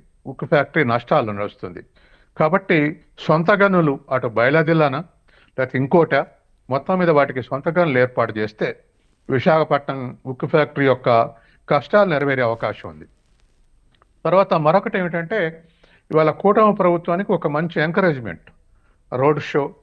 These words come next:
ఆ తర్వాత బహిరంగ సభ, అందులో మా ముఖ్యమంత్రి, డిప్యూటీ ముఖ్యమంత్రి కూడా పాల్గొనబోతున్నారు.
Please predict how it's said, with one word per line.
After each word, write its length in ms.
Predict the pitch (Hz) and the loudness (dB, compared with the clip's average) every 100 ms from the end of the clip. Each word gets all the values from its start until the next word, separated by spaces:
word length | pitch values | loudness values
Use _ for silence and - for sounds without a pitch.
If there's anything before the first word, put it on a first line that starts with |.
| _ _ - | _ _ -4
ఆ 100 | 120 | -2
తర్వాత 300 | 127 127 127 | 0 0 0
బహిరంగ 460 | 110 113 120 131 123 | 0 0 0 0 -4
సభ, 240 | 127 110 117 - _ _ _ _ _ - | -6 -4 -6 -8 _ _ _ _ _ -8
అందులో 460 | 117 135 131 117 - _ _ - | -4 0 0 -2 -8 _ _ -14
మా 220 | 110 117 | -6 -4
ముఖ్యమంత్రి, 760 | 113 120 123 120 147 131 131 127 | -2 -4 -6 -4 -4 -4 -4 -4
డిప్యూటీ 400 | 123 - 127 127 | -4 -6 -6 -6
ముఖ్యమంత్రి 520 | 120 - 120 117 120 | -6 -6 -4 -4 -4
కూడా 140 | 120 | -4
పాల్గొనబోతున్నారు. 1000 | 120 120 113 110 107 104 104 101 95 92 | -2 0 0 -2 -4 -6 -6 -4 -4 -4